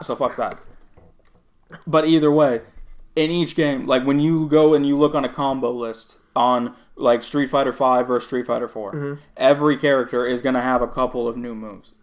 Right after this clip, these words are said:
Speaker 1: It happens every year. So don't say that E Honda's been doing the same thing,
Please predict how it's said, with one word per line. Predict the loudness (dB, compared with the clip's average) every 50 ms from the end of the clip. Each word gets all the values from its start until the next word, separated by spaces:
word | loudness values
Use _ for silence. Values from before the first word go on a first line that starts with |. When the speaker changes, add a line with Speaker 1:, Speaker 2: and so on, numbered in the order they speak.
| _ _ _
Speaker 1:
It | -2 -2 0
happens | 0 -2 -2 -4 -8 -10 -10
every | -12 -12 -14 -16 -18
year. | -20 -20 -20 -20 _ -20 -20 _ _ _ _ -20 _ _
So | -2 2
don't | 4 4 4 4
say | 2 2 2 4
that | 4 2 2 2
E | 0 -2 0
Honda's | 0 0 -2 -2 -2
been | -2 -2 0
doing | 0 0 0
the | -2 -2
same | -2 -2 -2 -2 -4
thing, | -4 -4 -4 -4 -6